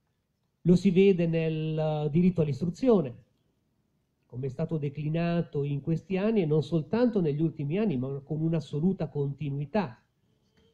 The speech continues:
dove ad esempio l'istituzione di una figura come quella del dirigente manager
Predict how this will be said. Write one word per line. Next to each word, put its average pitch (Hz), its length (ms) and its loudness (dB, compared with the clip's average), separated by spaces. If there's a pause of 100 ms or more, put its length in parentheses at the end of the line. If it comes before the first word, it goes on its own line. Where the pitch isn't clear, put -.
(1160)
dove 143 240 -6
ad 139 100 -8
esempio 151 1200 0
l'istituzione 180 1040 2
di 139 100 -8
una 151 160 -4
figura 156 460 -2
come 131 240 -10
quella 151 260 -6
del 127 180 -8
dirigente 147 640 -6
manager 123 1080 -8